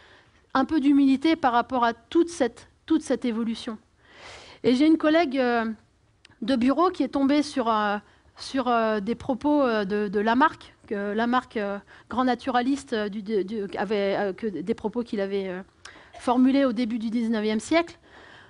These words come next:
On dirait que l'homme est destiné à s'exterminer lui-même après avoir rendu le globe inhabitable. C'est un constat qu'il faisait au début du dix-neuvième. Je vais pas, je vais, je vais pas vous faire de la mor-, de la moralité sur l'écologie.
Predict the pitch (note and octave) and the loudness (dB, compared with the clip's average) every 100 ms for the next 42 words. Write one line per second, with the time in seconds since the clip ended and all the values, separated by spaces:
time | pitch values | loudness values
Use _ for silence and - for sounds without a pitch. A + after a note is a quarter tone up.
0 | _ _ - B3 C#4 D4+ D4 C#4+ D#4+ C#4+ | _ _ -2 2 2 2 0 2 4 2
1 | A#3 B3 - C#4+ D4+ C#4 C4+ - C4 B3+ | 2 0 2 4 4 0 -4 -2 0 2
2 | B3 A#3+ B3+ C#4+ E4 D#4 - A#3+ - C4+ | 2 2 4 4 4 2 0 -2 0 2
3 | B3 A#3 B3+ D4 C4+ A3 C#4 B3 A#3 A3 | 2 0 0 0 0 0 0 0 -2 -2
4 | A#3+ C#4 A3+ F#3 - A#3 A#3 A#3 - D4+ | -2 0 -2 -6 -6 -6 -4 -6 -2 -4
5 | D4+ A3 D4 C#4 A#3 A#3+ C#4+ A#3 B3 A#3+ | -4 -2 0 0 -2 -2 -2 -2 -2 -2
6 | A#3+ C4+ C4 G3 G3 A#3+ A#3+ B3+ - A#3+ | 0 0 -2 -6 -6 -2 0 0 -2 -6
7 | A3+ A#3 B3 A#3+ C#4 B3 A3+ C#4 B3 A3+ | -6 -6 -6 0 0 0 -2 0 0 -2
8 | A#3 A#3 G#3 A3+ A3 A#3 A3 A#3+ A#3+ D4 | -2 -2 -4 -2 0 0 0 -2 0 -2
9 | C#4 - A3 A3+ A#3+ A#3 C#4+ | -2 -2 -4 -4 -4 0 0